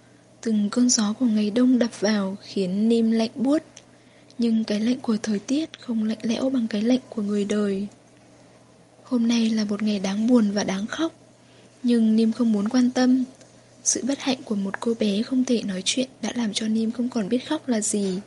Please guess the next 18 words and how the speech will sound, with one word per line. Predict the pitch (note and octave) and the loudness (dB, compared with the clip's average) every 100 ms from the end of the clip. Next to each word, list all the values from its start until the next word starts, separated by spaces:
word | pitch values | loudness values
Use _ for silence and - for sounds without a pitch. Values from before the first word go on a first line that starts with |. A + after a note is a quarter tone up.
| - - - - - | -14 -20 -20 -12 -4
chỉ | - | -2
biết | F#3 B3 - | 2 0 0
cúi | G3 | -2
đầu | G#3 A#3+ F#3 | 0 0 0
trong | A#3+ A3+ | -2 0
im | A#3+ | 2
lặng, | A#3+ A#3+ - - - - - - - | 2 2 -2 -12 -20 -20 -20 -10 -4
vỗ | G#3 B3+ | -2 2
về | B3 | 2
bản | G#3 G3+ - | 2 -2 -4
thân | A#3+ A#3 A3+ A3+ | -4 0 0 0
bằng | A3 G3+ | 0 0
sự | - | -2
chấp | - C#4+ | -2 -2
nhận | D4 C4 | -2 -2
và | G#3+ G#3 | -4 -4
bỏ | G#3 G3 - | -2 -2 -2
qua. | A#3+ B3 B3 | 0 2 0